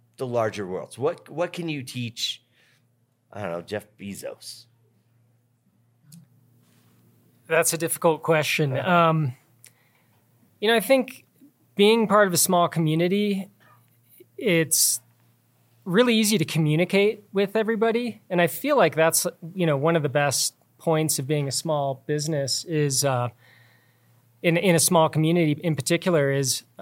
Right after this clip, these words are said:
Speaker 2: if you wanna do something, it's easy to communicate with people and brainstorm. I feel like there's,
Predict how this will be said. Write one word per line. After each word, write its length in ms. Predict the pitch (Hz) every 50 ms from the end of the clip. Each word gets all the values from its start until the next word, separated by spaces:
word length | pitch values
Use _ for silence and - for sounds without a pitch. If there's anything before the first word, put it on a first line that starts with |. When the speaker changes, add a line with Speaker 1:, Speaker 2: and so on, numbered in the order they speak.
| - _ _ _ _
Speaker 2:
if 200 | - 175 - -
you 100 | 185 180
wanna 240 | 170 196 220 220 196
do 160 | 160 190 202
something, 420 | 185 - 208 208 185 202 208 196 180
it's 140 | 147 - 165
easy 240 | 180 180 156 185
to 80 | 165 151
communicate 600 | - - 160 160 170 175 170 - 175 175 170 175
with 160 | 185 175 175 -
people 640 | 180 175 165 - 170 165 165 165 156 147 156 - -
and 540 | 165 147 143 143 139 139 139 135 135 127 117 - - - - -
brainstorm. 760 | 165 180 180 185 190 185 - 196 185 175 175 170 170 170 170
I 100 | - 165
feel 300 | - - - 202 190 185
like 160 | 180 170 - -
there's, 400 | 160 147 139 131 120 - -